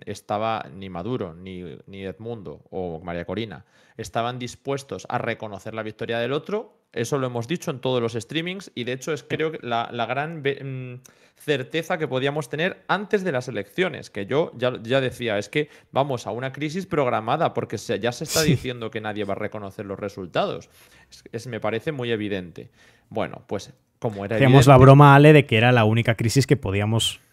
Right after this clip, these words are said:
Speaker 2: anticipar, que podíamos programar para el contenido en Descifra,
Speaker 1: Justo.
Speaker 2: básicamente.
Speaker 1: Por eso lo digo, es que literalmente lo decía yo así, era como, normalmente estas cosas no se pueden programar, y la de Venezuela se podía, porque es como,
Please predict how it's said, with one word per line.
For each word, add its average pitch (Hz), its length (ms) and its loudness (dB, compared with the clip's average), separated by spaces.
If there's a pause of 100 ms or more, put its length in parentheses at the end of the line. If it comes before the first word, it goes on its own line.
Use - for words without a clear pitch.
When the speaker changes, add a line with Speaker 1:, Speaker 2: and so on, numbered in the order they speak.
(360)
Speaker 2:
anticipar, 131 540 2
que 117 80 -2
podíamos 117 360 0
programar 120 640 2
para 110 140 -2
el 107 60 -4
contenido 107 340 -4
en 107 60 -6
Descifra, 113 360 -4
Speaker 1:
Justo. 107 60 -4
Speaker 2:
básicamente. 113 480 -4 (160)
Speaker 1:
Por 131 140 -4
eso 147 200 -4
lo 139 100 -2
digo, 165 240 -4
es 113 160 -8
que 120 140 -10
literalmente 123 540 -6
lo 156 100 0
decía 120 340 -2
yo 107 120 -2
así, 87 280 -12
era 101 140 -6
como, 95 300 -12 (600)
normalmente 104 600 -12
estas 135 180 -6
cosas 135 240 -6
no 143 120 -8
se 143 120 -8
pueden 95 280 -12
programar, 82 520 -16
y 104 60 -18
la 101 100 -10
de 95 60 -10
Venezuela 98 440 -8
se 113 120 -12
podía, - 360 -18 (160)
porque - 420 -14
es - 100 -18
como, 87 380 -16